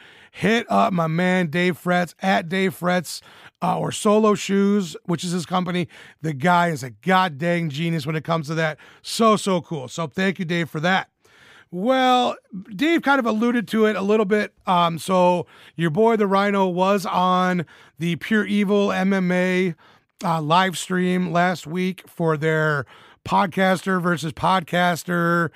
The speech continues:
<laughs> M M A trivia tournament. Um, I faced, uh, a show called Uba Plata Soup, I believe is what it is. And,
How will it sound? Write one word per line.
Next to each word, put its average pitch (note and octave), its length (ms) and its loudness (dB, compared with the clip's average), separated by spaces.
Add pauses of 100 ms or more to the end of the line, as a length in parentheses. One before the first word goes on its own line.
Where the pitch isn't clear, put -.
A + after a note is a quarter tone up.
(160)
<laughs> - 240 -6
M A3 180 4
M A3 140 2
A G#3 140 4
trivia G#3+ 480 0
tournament. A3 560 -2 (580)
Um, E3+ 220 2
I D#3+ 80 -4
faced, F#3+ 400 -2
uh, E3 500 0 (380)
a D#3+ 100 -2
show G3 220 0
called E3+ 180 -2
Uba F#3+ 160 -2
Plata F3+ 400 -2
Soup, C#4 340 -4 (440)
I G#3+ 80 -2
believe A3 240 0
is F3+ 100 -2
what A3 120 -2
it A3 60 -2
is. A3+ 200 2
And, D#3+ 260 -2